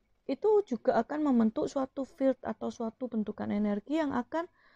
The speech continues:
mempermudah dan mempercepat untuk proses penerimaan keluar masuknya energi dan perwujudan dari manifestasi. Jadi, eh,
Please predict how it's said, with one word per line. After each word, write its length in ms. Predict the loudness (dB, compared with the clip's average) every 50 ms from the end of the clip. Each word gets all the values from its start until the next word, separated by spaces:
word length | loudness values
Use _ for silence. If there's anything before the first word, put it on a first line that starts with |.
| _ _ _ _ 0
mempermudah 720 | 2 2 2 2 0 0 2 2 2 2 0 0 0 0
dan 160 | 0 0 2 2
mempercepat 720 | 2 2 0 -2 -4 -8 -8 -10 -10 _ -2 -4 -2 -2
untuk 380 | -4 -4 -2 -2 0 -2 -2 -2
proses 420 | -2 -4 -6 -4 -6 -8 -8 -8
penerimaan 800 | -8 -4 -2 -2 0 0 0 2 2 0 0 -2 -4 -6 -6 -6 -8 -12 _ _ _ _ _ _ _ -2
keluar 260 | 2 4 4 4 4
masuknya 480 | 4 2 2 0 -2 -2 0 0 0
energi 540 | 0 0 0 0 0 -2 -2 0 0 0 0 -2 _ _ _ _ _ _ _ _ 0
dan 240 | 0 0 0 0 0
perwujudan 640 | 0 0 2 4 2 2 2 0 -2 0 2 2 4
dari 160 | 4 4 4
manifestasi. 1000 | 4 4 2 2 0 0 -2 -6 -10 -10 -8 -8 -8 -8 -8 -10 -14 -16 -12 -10 -8 -6 -6 -4
Jadi, 240 | 0 0 0 0 0 -2 _ _ _ _ _ _ _ _ _ _ _ _ -4
eh, 460 | -2 -2 0 0 0 0 0 0 -2